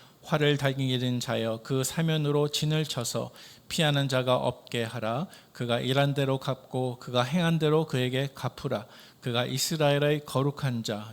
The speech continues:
여호와를 향하여 교만하였음이라. 그러므로 그날의 장정들이 그 거리에 엎드러지겠고 군사들이 멸절하리라. 여호와의 말씀이니라.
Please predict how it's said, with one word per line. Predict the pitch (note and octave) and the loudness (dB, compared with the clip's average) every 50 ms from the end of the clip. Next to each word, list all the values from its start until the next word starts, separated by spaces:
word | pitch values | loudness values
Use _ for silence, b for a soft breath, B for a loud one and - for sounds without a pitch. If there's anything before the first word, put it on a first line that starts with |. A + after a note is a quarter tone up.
| A2+ A#2 | -6 -4
여호와를 | B2 B2 B2 C3+ C3 B2+ B2+ B2 B2+ C3+ C3 B2 | -2 -2 -2 0 0 0 2 2 0 0 -2 -2
향하여 | C3+ C3 B2 A2+ A#2 B2 C#3 D3+ D3 - | -4 -2 -2 -2 -2 -2 -2 -2 -4 -4
교만하였음이라. | - D3 C#3 C#3+ C#3+ D#3 D#3+ D#3 C#3+ C#3 C3 C3+ C#3 - - - A2 G2+ G2 F#2 G2+ A2+ C#3+ F3 - B B B B B B B B B B | -4 -2 0 2 2 2 0 0 -2 -2 -2 -2 -2 -4 -4 -6 -4 -2 -2 -2 -2 -2 -2 -4 -4 B B B B B B B B B B
그러므로 | - A#2+ A2+ G#2+ G#2+ A2 G#2+ G#2+ G#2+ G#2+ G#2+ - | -8 -6 -6 -4 -4 -4 -4 -6 -6 -6 -8 -8
그날의 | - A2+ A2 G#2 G#2+ G#2 G#2+ G#2 G#2 G#2 G#2 | -8 -8 -6 -6 -6 -8 -8 -8 -8 -10 -10
장정들이 | - - A2 A2 G#2 A2 G#2+ G#2+ G#2+ G#2+ G#2 G#2+ G#2 G#2 G#2 G#2+ G#2+ - | -10 -10 -10 -8 -8 -8 -8 -8 -10 -10 -12 -12 -10 -10 -10 -10 -12 -12
그 | - - A2 G#2+ G#2 G2 | -14 -14 -12 -12 -12 -12
거리에 | - - A2+ G#2 G#2+ G#2+ A2 G#2 G2+ G#2+ - | -12 -14 -14 -12 -12 -10 -10 -10 -10 -10 -12
엎드러지겠고 | - B2 A2+ A2 - - - A#2+ A#2 A2+ A2+ A2+ A2+ - - A2 A2+ A2 - - - A2 G#2 A2 - B B B B B B B B - | -12 -12 -14 -14 -14 -12 -12 -10 -8 -8 -8 -8 -10 -12 -12 -12 -12 -12 -12 -14 -14 -14 -14 -14 -16 B B B B B B B B -10
군사들이 | - A#2 G#2+ - A#2+ G#2+ G#2 G#2+ G#2 G#2+ G#2+ A2 A2 | -8 -8 -8 -6 -8 -8 -8 -8 -8 -8 -6 -6 -6
멸절하리라. | G#2+ A2 G#2+ A2 A2 A2 A2 - - A#2+ A#2 A#2+ B2 A#2+ A#2 - - A#2 A2 G2+ G2+ G2 G#2 A2+ - B B B B B - C3 | -6 -6 -6 -6 -6 -8 -8 -8 -6 -6 -4 -6 -6 -8 -10 -12 -12 -12 -12 -12 -12 -14 -14 -16 -18 B B B B B -10 -8
여호와의 | A2+ A2+ A2 B2 A#2 A2+ A2+ A#2 A#2 A2+ | -6 -6 -6 -4 -4 -4 -4 -4 -4 -4
말씀이니라. | A2+ A2 G#2+ A2 A2 - - - C3+ B2+ B2+ C#3 B2+ B2+ A2+ G2+ G2+ G2+ G2+ G2 G#2+ | -4 -4 -6 -6 -6 -8 -8 -6 -6 -6 -6 -8 -8 -8 -8 -8 -6 -8 -8 -10 -12